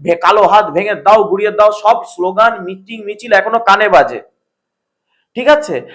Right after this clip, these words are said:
তারপর যখন বা-, বারাক ওবামা দু হাজার দশ সালে এলেন, তখন লাল, মানে, ইয়ে পরে, ব্লেজার পরে সংসদ ভবনে একদম প্রথম সারিতে কে দাঁড়িয়েছিলেন?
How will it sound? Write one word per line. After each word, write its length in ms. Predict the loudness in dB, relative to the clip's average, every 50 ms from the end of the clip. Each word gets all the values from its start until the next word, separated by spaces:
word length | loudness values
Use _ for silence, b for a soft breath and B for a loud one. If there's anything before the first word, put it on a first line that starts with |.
| B B B
তারপর 400 | 2 2 2 2 0 -2 -2 0
যখন 300 | 0 -2 0 0 -2 -4
বা-, 280 | -4 -4 -2 -2 2
বারাক 340 | 4 4 4 4 2 0 -2
ওবামা 280 | -2 0 0 2 2 0
দু 160 | 0 0 0
হাজার 280 | 0 0 0 -2 -2 0
দশ 260 | 0 0 -2 -2 -2
সালে 480 | -2 -2 -2 -2 -4 -4 -4 -2 -2
এলেন, 340 | -2 -2 0 0 0 0 0 -4 B B B B B B B
তখন 260 | -2 -2 0 -2 -4
লাল, 880 | -2 -2 0 4 6 6 8 8 8 8 6 6 4 2 -2 -6 -10 -12 _ _ _ _ _ -20 -20 _ _ -16 -12
মানে, 420 | -10 -10 -8 -8 -8 -10 -10 -12 -16 _ _ _ _ -10
ইয়ে 200 | -4 -2 -2 -2
পরে, 560 | -2 -2 -2 -2 -2 -4 -6 -8 -12 _ _ _ -4
ব্লেজার 440 | 0 2 2 2 4 4 2 2
পরে 520 | 2 0 -4 -4 -4 -4 -8 -10 -14 _ _ _ _ _ _ _ _ -8
সংসদ 440 | -2 0 0 0 0 0 -2 -2
ভবনে 280 | -2 0 0 2 2 2
একদম 220 | 2 2 0 -2
প্রথম 520 | -2 0 2 2 2 4 4 4 4 4 2
সারিতে 760 | 0 2 2 4 4 2 0 -2 -6 -8 -8 -8 -12 _ _ _ _ _ _ _ _ _ _ _ _
কে 100 | -4 -2
দাঁড়িয়েছিলেন? 720 | 2 2 2 2 2 -2 -8 -10 -8 -6 -4 -4 -6 -6